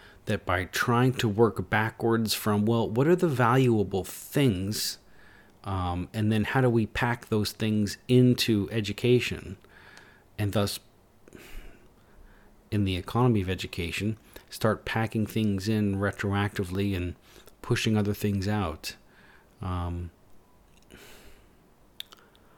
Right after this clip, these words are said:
I think we could form a hypothesis that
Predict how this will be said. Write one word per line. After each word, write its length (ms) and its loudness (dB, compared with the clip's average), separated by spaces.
I 120 0
think 420 -2
we 180 2
could 140 8
form 240 6
a 40 4
hypothesis 720 2
that 240 -2